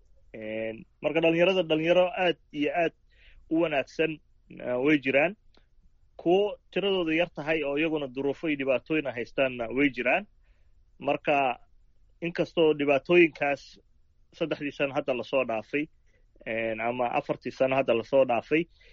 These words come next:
ay isbedeleen oo dhibaatooyin ka duwan ay yihiin kuwii hore ee dhalinyarada lagu bartay. Haddana, en, alxamdulillaah, yacni, dhalinyarada waxaa la dhihi karaa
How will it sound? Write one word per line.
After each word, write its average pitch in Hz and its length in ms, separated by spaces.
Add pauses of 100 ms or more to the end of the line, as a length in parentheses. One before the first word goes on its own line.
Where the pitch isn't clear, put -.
(480)
ay 131 160 (460)
isbedeleen 147 720 (540)
oo 127 80
dhibaatooyin 135 520 (120)
ka - 140
duwan 160 340
ay 139 160
yihiin 131 320
kuwii 151 320
hore 120 300 (200)
ee 110 200
dhalinyarada 120 480
lagu 120 220
bartay. 120 420 (1300)
Haddana, 139 380 (200)
en, 120 540 (300)
alxamdulillaah, 156 680 (680)
yacni, 120 420 (160)
dhalinyarada 147 600
waxaa 139 200
la 135 80
dhihi 151 180
karaa 117 340